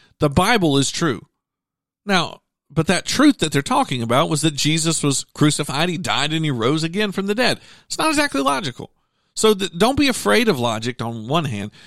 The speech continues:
but then realize that sometimes God likes to work outside of that. And we have to submit ourselves to and be humble enough to realize that. I remember, um, just a personal anecdote there, because I remember back in my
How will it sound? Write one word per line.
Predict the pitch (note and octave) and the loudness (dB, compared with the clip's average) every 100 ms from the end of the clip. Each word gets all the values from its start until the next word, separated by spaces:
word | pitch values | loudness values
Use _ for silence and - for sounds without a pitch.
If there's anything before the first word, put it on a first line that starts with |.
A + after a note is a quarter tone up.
| - | -6
but | D3 C#3+ | -4 0
then | A#3+ A3 - - | 0 0 -8 -6
realize | B2 F3 A#3 D#3 A2 B2+ C3 | 0 2 4 2 0 -2 -2
that | B2+ - _ | -2 -4 _
sometimes | - G#3+ A3 D#3 D3+ D3 _ - | -2 0 0 -2 -2 -6 _ -8
God | E3+ G3 | -4 -2
likes | D#3+ D3+ - | -2 -4 -6
to | D3 | -8
work | B2+ B2+ - | -8 -8 -8
outside | A#2+ - - A2+ G2+ | -8 -6 -4 -2 -2
of | F#2 | -6
that. | F#2 - - | -8 -12 -10
And | - | -4
we | E3 G#3 | -2 0
have | F3+ - | -2 -2
to | C3+ | -6
submit | - B2 C#3+ - _ _ - | -4 -6 -6 -6 _ _ -4
ourselves | A#2+ - A#2 A2+ | -2 0 -2 -4
to | - A#2 A#2 | -6 -8 -6
and | A#2 | -2
be | E3 | -2
humble | D3 F#3+ G#3+ D3 A#2+ | -2 -2 0 -2 0
enough | A#2+ - | -4 -4
to | A#2 | -4
realize | A2 D#3 E3 A2 G2+ - - - _ | 0 2 2 -2 -4 -10 -14 -20 _
that. | G#2 F#2+ D2 _ _ _ | -8 -6 -8 _ _ _
I | C3+ F#3+ | -2 0
remember, | A3 C#3+ A2+ A#2 A2+ _ _ _ | 0 -2 -2 -2 -4 _ _ _
um, | G#2+ A2+ | -8 -6
just | D3 - | -4 -2
a | D#3 | -2
personal | - F3 D#3 C#3 C3+ | 0 0 0 -2 0
anecdote | B2+ A2 A2+ G#2+ - | -4 -4 -6 -6 -6
there, | G#2 A2 | -8 -8
because | A#2+ A#2+ A#2+ A#2+ | -8 -4 -4 -2
I | F#3+ | -2
remember | A#3+ C#3 A#2+ | -2 -4 -6
back | B2 C#3 C#3 | -2 -2 -2
in | B2 | -6
my | B2 | -6